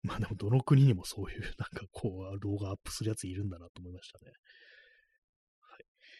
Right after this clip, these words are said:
えー、Pさん、えー、「最終的には自分より弱そうな相手、かっこ女性を選んでぶつかっ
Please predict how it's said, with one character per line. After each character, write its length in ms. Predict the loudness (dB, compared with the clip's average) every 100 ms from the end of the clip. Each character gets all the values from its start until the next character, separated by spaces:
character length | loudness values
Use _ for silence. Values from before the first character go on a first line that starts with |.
| -20 _ -20 _
え 260 | -12 -10 -6
ー、 20 |
P 160 | 2 4
さ 140 | 4
ん、 80 | -4
え 140 | -6 -6
ー、 20 |
「最 260 | 0 2 6
終 140 | 8
的 140 | 10
に 100 | 10 10
は 60 |
自 160 | 6 6
分 160 | 8
よ 120 | 8 6
り 80 |
弱 200 | 4 0
そ 120 | 2 2
う 20 |
な 80 | 2
相 100 | -8
手、 220 | -10 -4
か 100 | -4
っ 40 |
こ 160 | -2 0
女 100 | 0
性 220 | 4 4
を 160 | 4 2
選 120 | 2
ん 120 | 2
で 80 | 0
ぶ 140 | -2 -6
つ 80 |
か 100 |
っ 40 | -4